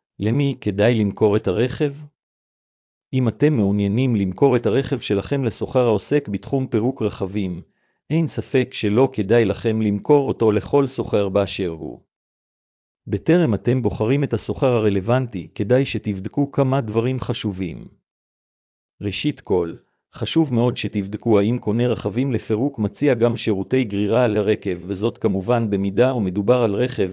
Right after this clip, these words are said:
שכבר לא נע על ידי הנעה רגילה. שירותי גרירה לא תמיד זולים, ועל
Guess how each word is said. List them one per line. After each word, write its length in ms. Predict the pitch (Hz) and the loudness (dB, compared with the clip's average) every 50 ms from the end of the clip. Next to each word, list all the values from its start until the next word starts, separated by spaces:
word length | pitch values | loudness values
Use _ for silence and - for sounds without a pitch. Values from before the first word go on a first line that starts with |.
| 87 - | -6 -12
שכבר 460 | - - - - - 101 120 120 123 | -12 -10 -10 -8 -2 2 2 4 4
לא 180 | 127 131 135 131 | 4 2 2 0
נע 200 | 127 120 107 101 | 0 -2 -2 -2
על 100 | 101 98 | -2 -2
ידי 200 | 101 98 110 110 | 0 2 2 2
הנעה 340 | 113 113 107 101 107 101 107 | 2 0 -2 -2 -2 -2 0
רגילה. 460 | 110 107 92 90 95 90 76 73 - - _ _ _ _ _ _ _ _ _ _ _ _ _ _ _ _ _ _ _ | 0 -2 -2 -2 -4 -4 -4 -6 -8 -12 _ _ _ _ _ _ _ _ _ _ _ _ _ _ _ _ _ _ _
שירותי 540 | - - - 110 98 95 95 - 156 170 156 | -12 -6 -4 -2 -2 -2 -2 0 2 2 2
גרירה 420 | 110 98 101 101 87 107 123 131 | 2 0 -2 0 2 2 2 2
לא 160 | 131 113 143 143 | 4 4 2 2
תמיד 360 | - 143 120 123 123 104 95 | 2 2 0 2 0 0 0
זולים, 340 | 98 107 104 107 107 107 101 | 2 2 2 4 2 0 0
ועל 240 | 101 104 107 113 107 | 2 2 2 2 0